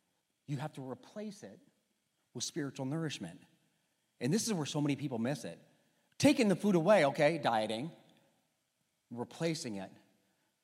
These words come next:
with spiritual nourishment, the Word of God. Jesus is teaching us something. How do we prepare?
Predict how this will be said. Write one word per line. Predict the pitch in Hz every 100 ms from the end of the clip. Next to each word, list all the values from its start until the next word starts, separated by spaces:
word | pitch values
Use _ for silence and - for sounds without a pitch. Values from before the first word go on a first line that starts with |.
| _ _ _
with | 110 104
spiritual | - 143 147 127
nourishment, | 120 131 147 160
the | 151
Word | 107 127
of | 123
God. | 123 143 156 - - - - _ _ _ _ _ _ _ _ _ _
Jesus | - 113 107 - 92 - - _ _ _ _ -
is | -
teaching | - - 113 - 101
us | 87
something. | - 87 - 76 - _ _ _ _ _ _
How | - - 151
do | 151
we | 135 131
prepare? | - 131 - 123 113 113